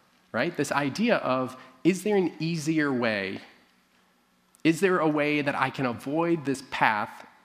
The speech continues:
of ushering in the kingdom that avoids the pain, the suffering, and the death? And so that's what Satan is tempting him with, an easy way out,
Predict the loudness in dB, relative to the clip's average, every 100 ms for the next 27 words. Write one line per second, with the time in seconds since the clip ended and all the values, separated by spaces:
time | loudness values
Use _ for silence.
0 | -6 -4 -4 -4 -4 -4 -4 -6 -8 -6
1 | -6 -8 -12 -8 -4 -4 -2 -2 -2 -4
2 | -8 -10 -8 -4 -2 -2 -2 -6 -10 -12
3 | -12 -4 -4 -4 -4 -4 -2 -4 -6 -6
4 | -6 -6 -6 -10 -18 -20 _ _ _ _
5 | _ _ _ _ _ _ _ _ _ _
6 | _ _ _ _ _ -2 0 -2 2 4
7 | 4 -2 -4 -2 -2 -2 -8 -2 -2 0
8 | -4 -2 -6 -8 -12 -16 _ _ _ _
9 | _ _ -4 0 2 0 0 2 4 2
10 | 2 0 -4 -10